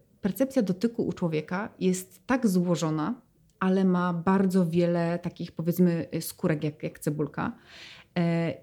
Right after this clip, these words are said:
i są pewne, e, zewnętrzne takie, powiedzmy, em,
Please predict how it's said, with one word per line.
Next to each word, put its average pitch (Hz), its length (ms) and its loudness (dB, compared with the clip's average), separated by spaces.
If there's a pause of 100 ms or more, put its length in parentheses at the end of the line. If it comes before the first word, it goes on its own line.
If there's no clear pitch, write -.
i 220 100 4
są 226 360 2
pewne, 208 720 2 (280)
e, - 20 -16 (680)
zewnętrzne 202 760 6
takie, 170 280 -8
powiedzmy, 160 680 0
em, 160 800 0